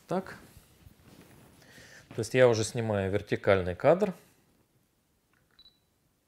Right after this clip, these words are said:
И у нас также получается интересное обрамление в виде боке. Так, пожалуй, здесь нужно немножко опустить.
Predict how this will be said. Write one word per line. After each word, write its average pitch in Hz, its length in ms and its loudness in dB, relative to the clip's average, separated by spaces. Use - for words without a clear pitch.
И 240 120 -8
у 190 100 0
нас 175 180 -2
также 170 240 2
получается 139 720 2
интересное 117 640 0
обрамление 107 680 -2
в 90 60 -10
виде 101 320 -6
боке. 92 480 -6
Так, 92 240 -6
пожалуй, 117 400 2
здесь 104 360 -6
нужно 104 280 -8
немножко 104 540 -8
опустить. 190 580 -6